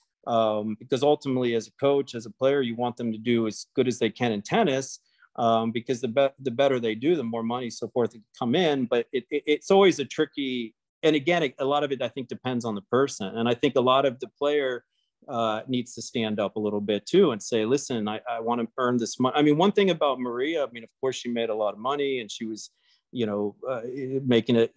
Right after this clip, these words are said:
it, having to do some of this stuff, but I, deep down inside, tennis was always first, and, and tennis is what got her to, to get those things.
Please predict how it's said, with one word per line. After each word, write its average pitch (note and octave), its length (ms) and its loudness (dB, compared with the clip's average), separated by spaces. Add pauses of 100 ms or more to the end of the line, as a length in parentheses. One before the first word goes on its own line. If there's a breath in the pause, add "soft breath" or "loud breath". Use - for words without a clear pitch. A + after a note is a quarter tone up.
(140)
it, B2+ 320 -4 (140)
having B2+ 340 4
to A#2 60 6
do B2+ 180 4
some C3+ 180 0
of B2+ 40 2
this B2 160 2
stuff, C#3 400 4
but A#2+ 180 0
I, C3 160 0 (280)
deep D#3 200 4
down D3+ 180 2
inside, C3 560 0 (160)
tennis C3 320 -6
was A2 100 -10
always G#2+ 240 0
first, G#2 460 -2
and, G#2+ 280 -4
and A2 180 -4
tennis D#3 320 0
is A#2+ 100 -6
what A#2 160 2
got D3+ 240 4
her A#2+ 300 -4
to, B2 120 -12 (220)
to A#2 100 -16
get A#2 260 -4
those G#2 220 -2
things. A2 420 -6